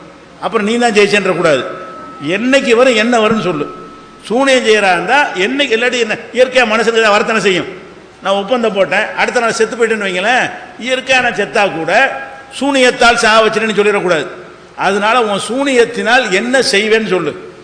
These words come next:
அப்படின்னோடனே அவர் சொன்னது என்னன்னு கேட்டா, "உன்னை ஊமையாக்கிருவேன், நீ சூனியத்தை ஏத்து பேசுறீல, இனிமே இதை பேச முடியாம ஆக்கிருவேன், இல்லை என்று சொன்னால் நான் சூனியத்தை பத்தி பேசின தப்பு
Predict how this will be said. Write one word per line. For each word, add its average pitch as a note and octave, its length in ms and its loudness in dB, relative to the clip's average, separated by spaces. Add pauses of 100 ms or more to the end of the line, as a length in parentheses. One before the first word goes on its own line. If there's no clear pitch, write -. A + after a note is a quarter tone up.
(160)
அப்படின்னோடனே F#3 840 0
அவர் F#3 240 0
சொன்னது A3+ 320 -2
என்னன்னு F#3 240 -2
கேட்டா, D#3 640 -2 (480)
"உன்னை E3+ 320 -2
ஊமையாக்கிருவேன், E3 960 0 (880)
நீ E3+ 160 -4
சூனியத்தை A3 680 2
ஏத்து G#3+ 180 0
பேசுறீல, G#3+ 640 2 (560)
இனிமே A3 380 0
இதை A#3 140 2
பேச G#3+ 380 0
முடியாம G#3 360 2 (100)
ஆக்கிருவேன், D#3 640 -2 (440)
இல்லை C4+ 360 0
என்று G3 240 -2
சொன்னால் E3 680 0 (400)
நான் F#3+ 500 0
சூனியத்தை A#3 500 0
பத்தி F#3 240 -4
பேசின F3 360 -2
தப்பு F#3+ 580 2